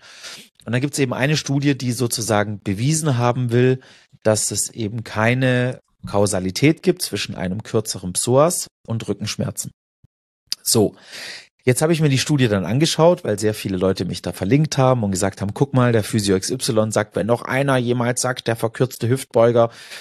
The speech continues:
spielt eine Rolle, äh, bei Rückenschmerzen, dann erhänge ich den", so sinngemäß, ne? Und wenn man dann aber reinschaut in die Studie, dann hat man betrachtet,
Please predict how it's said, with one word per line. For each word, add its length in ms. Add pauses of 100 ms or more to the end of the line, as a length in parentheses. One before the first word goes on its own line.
spielt 400
eine 80
Rolle, 520
äh, 180
bei 120
Rückenschmerzen, 920
dann 260
erhänge 400
ich 120
den", 240
so 100
sinngemäß, 640
ne? 160 (680)
Und 100
wenn 120
man 100
dann 140
aber 240
reinschaut 440
in 100
die 60
Studie, 360
dann 200
hat 140
man 180
betrachtet, 760